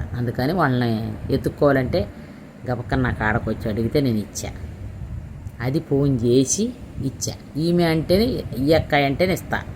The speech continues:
"ఎవరు మే? లేదని చెప్పంటే ఇస్తానా?" అది నన్ను గదిముతాడు. నేను దాన్ని, "నన్ను ఎందుకు గదిమేవరా? నీ మంచి కోసమే కదా నేను అనాలిగా." నేను అన్నీ ఇట్టా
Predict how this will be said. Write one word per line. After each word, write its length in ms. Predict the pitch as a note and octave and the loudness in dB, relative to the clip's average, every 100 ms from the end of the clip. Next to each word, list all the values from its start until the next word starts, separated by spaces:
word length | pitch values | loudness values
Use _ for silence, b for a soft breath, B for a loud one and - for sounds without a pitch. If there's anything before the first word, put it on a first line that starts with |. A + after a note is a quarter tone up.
| - - - - - - - - - C3+ | -12 -12 -12 -10 -10 -10 -12 -14 -6 0
"ఎవరు 220 | D3+ D#3+ | 2 4
మే? 400 | D3 D3 E3+ F3 - - B2+ | 4 4 2 0 -6 -6 2
లేదని 360 | D3 D#3 D3 | 4 6 6
చెప్పంటే 460 | C#3+ - D3 F#3 F#3 - - | 4 4 0 0 -2 -6 -4
ఇస్తానా?" 480 | A#2+ - C3 A#2+ C#3+ - - - - - - - - - - - - | -4 -2 -2 -2 -4 -6 -10 -10 -14 -14 -14 -16 -12 -12 -12 -16 -8
అది 180 | A2 C#3 | -2 0
నన్ను 420 | C#3+ C#3+ C#3 B2+ D3+ | 2 2 2 4 6
గదిముతాడు. 560 | D#3 D#3 C#3+ A#2 A#2 - - - - - | 6 6 4 4 4 0 -12 -16 -14 -6
నేను 200 | C#3 C#3 | 0 2
దాన్ని, 220 | C3+ C3+ C3 | 4 4 4
"నన్ను 240 | B2+ C#3 | 4 4
ఎందుకు 300 | D#3 E3+ B2+ | 4 4 8
గదిమేవరా? 440 | D#3 E3 D3+ D3 | 8 8 6 6
నీ 160 | D#3 D3 | 4 2
మంచి 260 | D#3 D3+ - | 2 0 0
కోసమే 260 | D#3 D3 | 0 2
కదా 80 | C#3+ | 0
నేను 200 | B2+ B2 | 2 2
అనాలిగా." 400 | B2+ D3 C3+ D3+ - - - - - - - - - - - - - | 2 0 0 -2 -4 -8 -8 -8 -8 -6 -6 -6 -8 -10 -10 -12 -6
నేను 240 | A#2 B2 A#2+ | -2 0 0
అన్నీ 600 | A#2+ C3+ C#3 C#3 C#3 D#3 | 2 2 2 2 2 2
ఇట్టా 460 | C#3+ - B2 A#2+ | 0 0 0 0